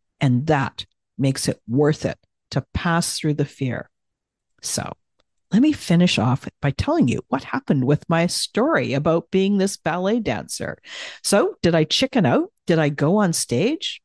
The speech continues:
What did I do? Well, I did it. And in fact, I danced on stage more than thirty different performances over many years,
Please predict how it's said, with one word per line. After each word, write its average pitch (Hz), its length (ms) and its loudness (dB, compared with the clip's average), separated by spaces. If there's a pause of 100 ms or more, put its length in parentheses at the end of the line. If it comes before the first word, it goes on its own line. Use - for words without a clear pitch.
(200)
What 254 140 -4
did 415 160 0
I 427 80 -4 (100)
do? - 300 -4 (400)
Well, 202 440 0 (540)
I 151 380 0 (380)
did 113 180 -2
it. - 200 -8 (540)
And 208 100 6
in 202 160 6
fact, - 600 -2 (340)
I 285 140 0
danced 330 540 0
on 202 180 4
stage 120 720 -2 (340)
more 180 360 4
than 143 220 2
thirty 254 680 0 (160)
different 196 480 0
performances 151 920 0
over 190 200 2
many 190 560 4
years, 156 540 0